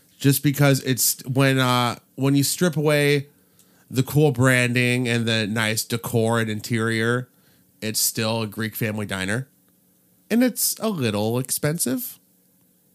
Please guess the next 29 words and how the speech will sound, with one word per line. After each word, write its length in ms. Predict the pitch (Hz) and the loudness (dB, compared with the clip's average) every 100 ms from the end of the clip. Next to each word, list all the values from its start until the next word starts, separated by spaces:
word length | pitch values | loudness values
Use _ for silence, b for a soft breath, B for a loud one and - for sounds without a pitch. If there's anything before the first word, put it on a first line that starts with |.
| _ _ _ _ _ _ | _ _ _ _ _ _
But, 200 | 120 139 | 0 2
I 100 | 131 | 4
mean, 220 | 156 165 139 | 4 2 -2
that's 320 | 147 147 143 160 | 0 0 2 0
not 280 | 165 143 - - - | 2 0 -4 -20 -4
to, 140 | 147 | 0
like, 180 | 117 117 | 0 0
undermine 460 | 110 117 113 110 107 | -2 -2 -2 -2 -4
their 100 | 98 | -8
quality 480 | - 101 95 95 92 | -4 -4 -4 -6 -6
or 80 | |
anything, 300 | 92 98 95 | -8 -8 -10
because 220 | 98 117 98 | -6 -6 -6
the 60 | |
food 240 | 101 120 98 | -4 -2 -2
is 120 | 92 | -6
good. 300 | 101 87 92 b b b b - | -6 -8 -8 b b b b -4
And, 180 | 120 113 | -2 0
uh, 220 | 104 98 | 0 -2
they 160 | 98 107 | -4 -4
use 340 | 107 104 90 | -4 -6 -8
good 300 | 101 107 98 | -8 -8 -8
stuff 300 | - 98 - | -6 -6 -6
in 80 | 95 | -10
their 100 | 90 | -10
food. 320 | - 85 - b b b b b _ | -10 -10 -12 b b b b b _
But 180 | 156 165 | 0 2
it's, 260 | 185 - 208 | 0 -2 0
uh, 300 | 196 196 | 2 0